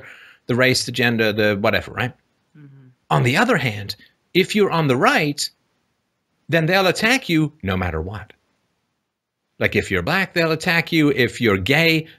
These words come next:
Speaker 1: they'll attack you, as, as Milo has sort of experienced, uh, over, uh, over the years. If you're black,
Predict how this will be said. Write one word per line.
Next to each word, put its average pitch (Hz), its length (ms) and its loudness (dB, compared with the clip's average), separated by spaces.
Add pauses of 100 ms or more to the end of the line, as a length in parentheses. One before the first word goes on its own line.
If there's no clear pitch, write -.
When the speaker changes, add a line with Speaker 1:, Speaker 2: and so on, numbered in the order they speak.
Speaker 1:
they'll 131 280 0
attack 127 360 -2
you, 123 160 2
as, 98 220 0
as 101 220 0
Milo 104 420 2
has 95 120 -2
sort 95 220 2
of 95 80 -4
experienced, 104 640 0
uh, 92 180 2
over, 95 400 -2 (320)
uh, 90 220 -2
over 95 160 0
the 90 80 2
years. 95 320 2 (500)
If 123 220 0
you're 120 140 4
black, 190 440 -2